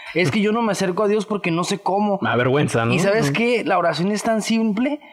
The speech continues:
Speaker 1: la oración es tan solo ser tan sincero con Dios. La, la oración más eficaz no es la oración que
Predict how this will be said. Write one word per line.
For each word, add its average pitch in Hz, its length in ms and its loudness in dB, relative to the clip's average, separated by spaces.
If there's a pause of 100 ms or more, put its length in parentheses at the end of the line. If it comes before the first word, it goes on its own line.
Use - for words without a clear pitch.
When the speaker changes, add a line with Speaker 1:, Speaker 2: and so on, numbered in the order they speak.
(160)
Speaker 1:
la 165 100 2
oración 175 360 2
es 220 160 -4
tan 220 220 0
solo 214 460 0
ser 196 260 -2
tan 233 220 -2
sincero 196 420 0
con 175 180 0
Dios. 202 300 0 (220)
La, 170 140 2 (120)
la 185 140 2
oración 185 340 0
más 254 180 0
eficaz 240 680 -4 (300)
no 190 160 0
es 208 60 2
la 233 100 4
oración 208 600 2 (360)
que 185 280 2